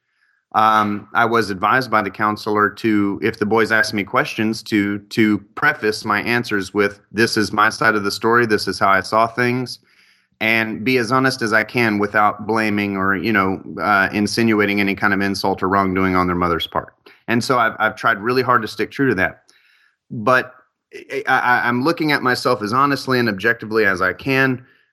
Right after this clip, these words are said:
with regards to sticking to the principles of the non-aggre-, you know, the non-aggression principle with regards to relations to my children.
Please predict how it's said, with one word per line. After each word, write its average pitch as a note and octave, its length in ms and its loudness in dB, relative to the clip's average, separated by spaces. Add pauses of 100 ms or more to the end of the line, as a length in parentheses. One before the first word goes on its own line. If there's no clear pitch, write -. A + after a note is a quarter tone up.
with A2 240 0
regards A2 440 2
to G#2 180 -2
sticking G#2+ 440 -2
to C3 260 0
the F#2+ 100 -4
principles C#3 600 0
of A2 100 2
the G#2 60 2
non-aggre-, G#2+ 540 2
you A#2+ 80 0
know, A2 120 2
the A2 60 -2
non-aggression A#2+ 540 0
principle A#2+ 440 0
with G#2 200 0
regards A2 280 0
to G#2 60 -6
relations A2 520 0
to A2+ 120 -4
my G2+ 120 4
children. G2 640 -2